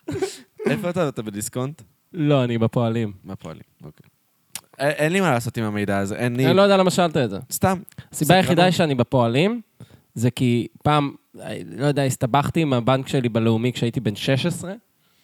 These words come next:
Speaker 2: אבא שלי אמר לי, "תהיה לבינלאומי, כי אבא שלך בלאומי, זה מה יש."
Speaker 1: מהמם.
Speaker 2: ככה אבא שלי מדבר. "זה מה יש, אתה, אבא שלך בלאומי, אתה תהיה בלאומי. אבא שלך בלאומי כל החיים שלך. אז עכשיו אתה תהיה בלאומי."
Speaker 1: יפה.
Speaker 2: <laughs> לא,
Speaker 1: להשת-,
Speaker 2: ככה הוא
Speaker 1: להתייחס
Speaker 2: מדבר.
Speaker 1: לבנק כמו לקבוצת כדורגל.
Speaker 2: כן, בדיוק.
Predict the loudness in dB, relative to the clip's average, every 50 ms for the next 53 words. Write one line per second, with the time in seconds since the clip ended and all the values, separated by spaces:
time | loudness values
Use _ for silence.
0 | _ -2 0 0 0 -2 -2 -4 -4 -4 -4 -6 -8 -8 -8 -10 -12 -12 -10 -8
1 | -6 -4 -2 0 0 2 0 0 -2 -4 -6 -6 -6 -6 -6 -6 -6 -6 -8 -10
2 | -10 -6 -2 -2 -2 0 0 0 2 2 2 2 2 0 0 -2 -4 -6 -4 -6
3 | -6 -4 -4 -4 -4 -4 -6 -10 -12 -14 -16 -14 -12 -8 -6 -6 -4 -4 -4 0
4 | 2 0 2 2 -2 -4 -4 -4 -8 -6 -6 -8 -8 -8 -8 -16 -20 _ -6 -4
5 | -2 0 0 0 0 -2 -4 -6 -10 -14 -14 -12 -10 -10 -10 -10 -12 -16 -16 -14
6 | -10 -8 -8 -8 -6 -4 -2 -2 0 0 0 0 0 0 -2 0 -2 -4 -4 -2
7 | -2 -2 0 0 0 2 2 2 0 -2 -4 -4 _ _ _ _ _ _ _ 4
8 | 6 6 6 6 4 4 4 6 6 6 4 4 2 4 4 4 4 4 4 2
9 | 2 2 2 2 0 0 0 -2 -4 _ -12 -12 -10 -8 -8 -2 2 4 4 6
10 | 6 6 6 6 6 6 4 4 4 4 4 4 6 6 6 6 4 4 0 -2
11 | -4 -8 -16 -16 -16 -6 2 2 2 2 2 -2 -2 0 -2 -2 -4 -4 -8 -14
12 | -12 -4 0 2 2 4 4 2 0 0 0 0 0 0 0 0 2 2 2 2
13 | 2 2 2 2 0 0 0 0 0 0 0 -2 -2 -2 -2 -4 -4 -2 -2 -2
14 | -2 -2 -4 0 2 4 4 4 4 2 2 2 4 4 4 4 4 2 0 -2
15 | -2 -4